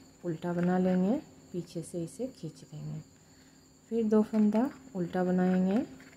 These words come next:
ऐसे पीछे से खींच देंगे। बस इसे ही हमें पूरा प्रोजेक्ट में रिपीट करना है। आप इस डिजाइन को एक बार ट्राई करके देखिएगा, आपको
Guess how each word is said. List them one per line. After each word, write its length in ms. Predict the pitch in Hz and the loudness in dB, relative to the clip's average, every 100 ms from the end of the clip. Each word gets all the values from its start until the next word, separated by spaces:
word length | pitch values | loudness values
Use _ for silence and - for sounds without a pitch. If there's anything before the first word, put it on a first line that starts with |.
| - - - - - - - - - - _ - - - - - - - - - - 170 | -20 -20 -20 -20 -20 -20 -20 -20 -20 -20 _ -20 -20 -20 -20 -20 -20 -20 -20 -20 -16 -14
ऐसे 220 | 151 175 | -12 -14
पीछे 360 | - 185 - | -16 -16 -10
से 260 | 175 247 277 - | -6 -4 -6 -8
खींच 260 | 180 160 - | -12 -12 -12
देंगे। 220 | 156 160 165 _ _ - - - - _ - - - _ - _ - - - - - 208 | -14 -12 -14 _ _ -20 -20 -20 -20 _ -20 -20 -20 _ -20 _ -20 -20 -20 -20 -12 2
बस 340 | 233 359 - - | 4 4 -2 -8
इसे 280 | 208 - 202 | -8 -2 0
ही 180 | 196 254 | 2 2
हमें 300 | 269 214 214 | 4 4 6
पूरा 340 | 220 190 185 185 | 4 0 2 2
प्रोजेक्ट 580 | 180 190 180 180 175 - | 2 2 4 4 2 -2
में 160 | 196 240 | -2 -2
रिपीट 520 | 214 156 - 190 - | -2 -8 -8 -8 -8
करना 340 | 208 208 208 202 | -4 -2 -2 -2
है। 240 | 196 220 330 - - - - - - - | 0 0 -2 -12 -20 -20 -20 -20 -14 -6
आप 140 | 247 247 | -4 -4
इस 120 | 220 | -6
डिजाइन 400 | - - 196 185 | -12 -8 -4 -4
को 160 | - 233 | -2 -2
एक 160 | 196 185 | -2 -2
बार 140 | 180 175 - | -6 -6 -12
ट्राई 220 | 170 165 | -8 -8
करके 400 | 165 196 202 208 | -8 -10 -8 -10
देखिएगा, 600 | 196 196 - - 202 208 | -6 -8 -8 -10 -6 -6
आपको 520 | - 180 175 - 214 | -6 -8 -10 -10 -10